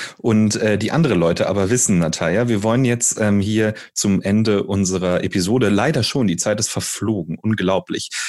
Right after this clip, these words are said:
ähm, gerne noch ein paar Hands-on-Advices von dir hören. Wenn ich also zu Hause sitze und ich überlege, wie kann ich meine Personal Brand stärken,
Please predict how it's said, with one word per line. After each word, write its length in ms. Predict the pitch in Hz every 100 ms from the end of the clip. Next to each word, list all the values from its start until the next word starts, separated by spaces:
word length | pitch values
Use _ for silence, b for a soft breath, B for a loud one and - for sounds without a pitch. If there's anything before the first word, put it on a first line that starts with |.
| B
ähm, 360 | - 107 104 104 -
gerne 260 | 113 143 175
noch 160 | 139
ein 80 | 127
paar 260 | - 127 123
Hands-on-Advices 1500 | - 135 151 - 107 113 113 - 104 92 92 92 - 92
von 240 | - 92 90
dir 400 | 95 104 98 95 _ _ -
hören. 340 | 90 85 117 B B B
Wenn 380 | 95 110 131 147
ich 220 | 123 117
also 180 | 110 110
zu 160 | - 113
Hause 200 | 135 135
sitze 240 | 120 120
und 80 | 107
ich 80 | 107
überlege, 380 | 107 104 104 98
wie 80 |
kann 180 | 104 113
ich 100 | 101
meine 200 | 98 95
Personal 500 | 90 98 98 98 95
Brand 400 | 87 92 92 92
stärken, 600 | 90 - 87 101 - 123